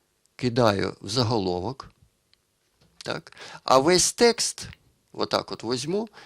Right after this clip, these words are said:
скопірую прямо до самого кінця. І потім я його додам от сюди, type блок.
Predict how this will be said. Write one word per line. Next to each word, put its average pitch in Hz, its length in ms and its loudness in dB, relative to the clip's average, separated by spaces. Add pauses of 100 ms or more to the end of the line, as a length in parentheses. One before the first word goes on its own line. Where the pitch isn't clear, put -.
(220)
скопірую 127 1200 0
прямо 131 360 2
до 127 160 0
самого 107 440 2
кінця. 104 800 -6 (920)
І 196 380 -2
потім 139 480 0
я 143 160 0
його 117 600 2
додам 170 640 4 (520)
от 180 300 0
сюди, 127 580 2 (140)
type 151 400 4
блок. 101 540 -2